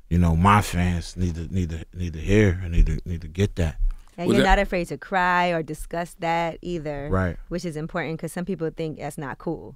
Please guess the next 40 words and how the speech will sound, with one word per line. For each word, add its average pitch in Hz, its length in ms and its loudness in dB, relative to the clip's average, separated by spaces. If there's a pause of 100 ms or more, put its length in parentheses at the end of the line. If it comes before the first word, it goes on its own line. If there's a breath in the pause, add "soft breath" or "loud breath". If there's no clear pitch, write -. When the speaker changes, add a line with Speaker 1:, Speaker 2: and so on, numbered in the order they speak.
Speaker 1:
Yeah, 165 300 0 (180)
yeah. 110 320 0 (360)
You 113 100 -4
know, 113 180 0
man, 117 260 2
they, 117 140 4
they 113 200 4
think 107 260 2
that 113 140 6
shit, 98 280 0
they 101 120 0
think 104 200 0
they 104 100 4
suckers 98 600 2 (600)
and 80 120 -4
shit, 85 260 -8
man. 95 300 -4
You, 107 240 -4
fuck - 280 -6
you 113 80 -4
crying 117 400 2
for, 98 300 -4
nigga, 101 160 -6
you 117 80 -8 (160)
know 110 180 -8
what 117 80 -6
I 123 40 -6
mean? 123 180 -8 (640)
It's, 95 160 -10 (300)
you 104 100 -4
know, 92 240 -2
but 90 260 -2 (400)
again, 98 500 6
man, 98 260 4 (1200)
we 90 80 2
can't 95 340 4
keep 82 240 -2
lying 101 360 6
to 98 40 4
ourselves, 92 580 2